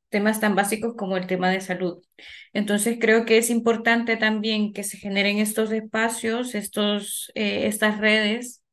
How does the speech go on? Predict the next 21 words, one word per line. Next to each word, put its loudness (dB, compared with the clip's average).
que, 0
que -2
lo 2
visibilicen, -2
que, -2
que 4
lo 6
hablen, 2
que, 0
que -2
se 2
hable 4
desde 0
las, -2
desde -2
las 0
voces 0
que, -8
que -4
lo 0
viven. 0